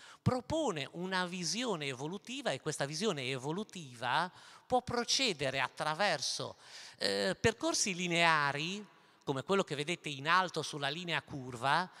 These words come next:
ma anche attraverso parabole che sono influenzate dalle varie vicende storiche. È un libro che affronta,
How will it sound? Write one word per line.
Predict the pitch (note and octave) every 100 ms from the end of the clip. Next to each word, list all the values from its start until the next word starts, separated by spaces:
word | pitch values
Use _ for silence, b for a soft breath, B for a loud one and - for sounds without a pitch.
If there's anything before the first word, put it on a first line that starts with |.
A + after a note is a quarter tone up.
| B -
ma | A3+ D#4 C#4+
anche | F#3 D3+ D3+ G#3+
attraverso | A#3 C4+ C4+ G3+ D#3 C#3 - G#3
parabole | - C4 A#3+ D3 A#2+ C3+ D3 F3+
che | B3+
sono | - A#3 D#3+
influenzate | D#3+ G3+ - A#3 B3+ B3 C#3+ A2+ F#3+
dalle | A3 B3
varie | F#3+ F#3+
vicende | F#3+ - D#3 C#3
storiche. | - - G#2 G2 F2+ - B B B
È | -
un | D3 D3+
libro | E3 F#3+ E3 D#3
che | D#3+
affronta, | C#3 - - G3 G#3 D#3 C3+ A#2 B2+ G2